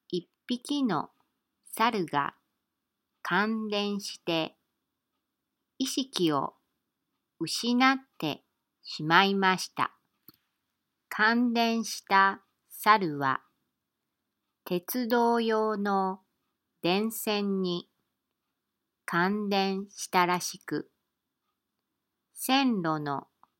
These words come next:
横でぐったりと倒れていました。仲間の猿が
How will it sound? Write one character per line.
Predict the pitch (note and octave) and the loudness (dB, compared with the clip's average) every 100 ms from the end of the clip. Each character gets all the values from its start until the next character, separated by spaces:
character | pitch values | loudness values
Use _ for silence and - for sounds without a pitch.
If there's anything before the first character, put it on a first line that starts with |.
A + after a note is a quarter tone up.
| _ | _
横 | D3+ D3 - F#3 | -6 -4 0 0
で | E3 E3+ E3 - _ _ _ _ _ _ - | 2 -2 -4 -10 _ _ _ _ _ _ -4
ぐ | E3 | -2
っ | E3+ _ _ | -2 _ _
た | A#3 B3+ | 4 4
り | A3+ - - | 2 -4 -6
と | C3+ - _ _ _ _ _ _ _ _ _ D#3+ | -6 -8 _ _ _ _ _ _ _ _ _ 4
倒 | E3 B3+ | 6 8
れ | B3 G3+ | 6 0
て | - D3 | -2 -4
い | - D#3 | -4 -6
ま | C#3 C3+ | -6 -8
し | - | -8
た。 | C#3 - _ _ _ _ _ _ _ _ _ _ _ _ _ _ _ _ _ _ _ _ _ - | -6 -6 _ _ _ _ _ _ _ _ _ _ _ _ _ _ _ _ _ _ _ _ _ -4
仲 | E3+ E3 A3+ B3 | -2 2 4 6
間 | B3 A#3+ | 4 2
の | A#3+ | 2
猿 | A#3 A#3+ A3 F3+ | 2 2 2 0
が | D3+ C#3+ - | 0 -2 -2